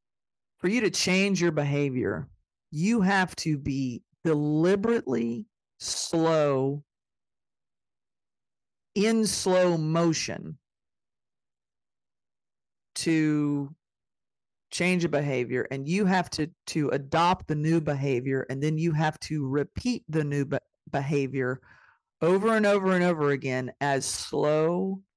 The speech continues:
the, the slowest you could move. So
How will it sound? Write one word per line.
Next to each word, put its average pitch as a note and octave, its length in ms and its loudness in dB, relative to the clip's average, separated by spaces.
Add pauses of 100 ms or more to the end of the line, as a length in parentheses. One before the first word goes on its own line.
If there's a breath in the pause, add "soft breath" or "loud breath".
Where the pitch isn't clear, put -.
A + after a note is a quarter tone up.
(2500)
the, D#3 280 -4
the D#3+ 140 -2
slowest G3 680 2
you E3+ 120 2
could C#3+ 300 -6
move. B2+ 500 -4 (1000 soft breath)
So F#3 580 4